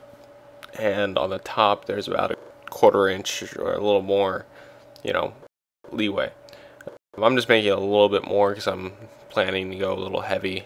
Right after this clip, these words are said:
on the mortar. The mortar as in the, as in the grout.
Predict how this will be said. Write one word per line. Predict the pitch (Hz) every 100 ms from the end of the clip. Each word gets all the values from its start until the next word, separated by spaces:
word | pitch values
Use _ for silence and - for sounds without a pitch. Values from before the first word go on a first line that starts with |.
| -
on | - 92 95 -
the | - - -
mortar. | 101 101 98 - - - - - - - _ _ _ _ _ _ _ _ _ -
The | 104
mortar | 98 98 92
as | 92 92
in | 92 92
the, | - 92 - - - - - - -
as | - 95
in | 92
the | -
grout. | - 62 58 -